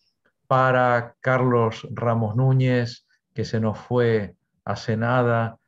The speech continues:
hace poquito, y que era tan entrañable compañero de este equipo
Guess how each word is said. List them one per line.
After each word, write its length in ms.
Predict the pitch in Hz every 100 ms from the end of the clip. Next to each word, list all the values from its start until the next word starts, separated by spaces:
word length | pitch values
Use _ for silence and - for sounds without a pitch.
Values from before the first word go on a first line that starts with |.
| _ -
hace 280 | 104 -
poquito, 800 | 104 104 - 139 131 - 127 120 127 - _ _ -
y 160 | 107
que 300 | - 113 120
era 440 | 120 120 117 107 - _ _ _
tan 240 | 143 143
entrañable 1040 | 131 123 120 113 117 127 123 120 113 110 107
compañero 840 | 110 101 104 113 113 113 113 110 - _ _ -
de 480 | 101 101 98 107
este 240 | 113 - 113
equipo 720 | 95 120 113 113 107 95